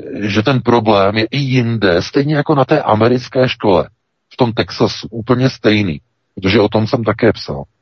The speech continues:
To, přesně tam se na americké škole v tom Texasu, eh, se to dělo úplně to samé. Lidé, když přišli, t-, a děti, že jo, a učitelé přišli do té školy, tak prostě bolesti hlavy. A když se vzdalovali od té školy, tak ty bolesti ustupovaly.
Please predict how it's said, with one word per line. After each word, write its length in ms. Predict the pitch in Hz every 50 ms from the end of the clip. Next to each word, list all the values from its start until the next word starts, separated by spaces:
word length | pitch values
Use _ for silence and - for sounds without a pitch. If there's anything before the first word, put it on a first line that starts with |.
| _ _ _ _ _ _ _
To, 120 | - 101 90 - -
přesně 360 | - - - 127 - - 135
tam 260 | - - 104 101 117 117
se 160 | - 127 113
na 160 | 104 101 98
americké 460 | 98 101 104 107 101 - - 110 104
škole 280 | 101 - - 95 101 101
v 40 | -
tom 140 | 107 95
Texasu, 520 | 92 98 95 - - 107 92 - - 104 98 104
eh, 520 | - - 76 147 135 - - - 95 95 95
se 140 | - 110 98
to 120 | - 98
dělo 280 | 90 90 92 95 101 101
úplně 360 | 90 98 - 101 90 95 98
to 120 | - 107
samé. 420 | - - 110 98 98 92 80 78 78
Lidé, 280 | 82 85 85 90 87
když 180 | 85 87 85 -
přišli, 480 | - - 92 92 - - 95 95 98
t-, 80 | 92 -
a 140 | - - -
děti, 440 | - 87 80 - - 87 90 90 85
že 120 | 87 85
jo, 160 | 85 85 87
a 40 | 85
učitelé 400 | 82 82 - - - 87 87 92
přišli 300 | 90 - 90 - - 95
do 80 | 90 87
té 160 | - 90 87
školy, 340 | - - - 92 85 87 90
tak 140 | 90 87
prostě 240 | - 87 85 - - 85
bolesti 340 | - 80 80 82 - - 90
hlavy. 300 | 85 82 80 80 80 92 92 - - - -
A 80 | - 87
když 180 | 82 90 90
se 100 | - 113
vzdalovali 580 | 98 90 85 - - - 131 143 139 123 98 87
od 80 | 85
té 160 | 90 101 90 85
školy, 340 | - - - 85 85 85
tak 140 | 80 - 80 -
ty 80 | - 98
bolesti 400 | 85 90 90 87 - - - 104
ustupovaly. 640 | - - - - - - - 90 80 78 76 71